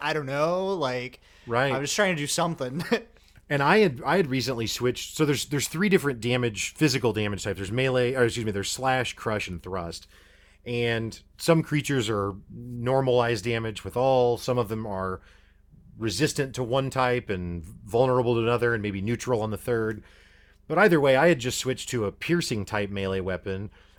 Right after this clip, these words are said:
Speaker 2: and that was all I had brought with me 'cause I
Speaker 1: Mm-hmm.
Speaker 2: didn't think about the boss maybe being resistant to that, which
Speaker 1: Right.
Speaker 2: it was, which is why the archer was
Speaker 1: Yep,
Speaker 2: terrible
Speaker 1: I was
Speaker 2: damage.
Speaker 1: doing nothing. <laughs>
Speaker 2: So our other two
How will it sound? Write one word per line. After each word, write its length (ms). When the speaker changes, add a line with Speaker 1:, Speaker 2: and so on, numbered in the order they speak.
Speaker 2:
and 140
that 120
was 120
all 160
I 60
had 120
brought 240
with 240
me 140
'cause 160
I 100
Speaker 1:
Mm-hmm. 60
Speaker 2:
didn't 300
think 280
about 220
the 60
boss 320
maybe 220
being 240
resistant 480
to 60
that, 320
which 180
Speaker 1:
Right. 160
Speaker 2:
it 60
was, 480
which 120
is 120
why 240
the 80
archer 380
was 260
Speaker 1:
Yep, 100
Speaker 2:
terrible 300
Speaker 1:
I 60
was 160
Speaker 2:
damage. 120
Speaker 1:
doing 200
nothing. 500
<laughs> 840
Speaker 2:
So 180
our 140
other 180
two 300